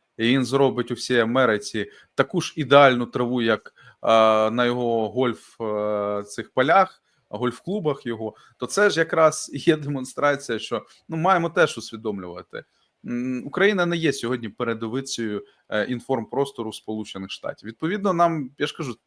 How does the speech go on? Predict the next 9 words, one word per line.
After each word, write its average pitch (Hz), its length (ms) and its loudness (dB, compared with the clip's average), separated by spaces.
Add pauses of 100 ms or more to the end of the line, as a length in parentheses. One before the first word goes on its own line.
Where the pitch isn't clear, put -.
треба 185 260 4
з - 100 -6
цим 170 140 -4
працювати 160 680 -2 (360)
і 147 800 0
доносити 139 960 2
безпосередньо 131 800 -2
свою 127 320 -4
позицію 131 680 -4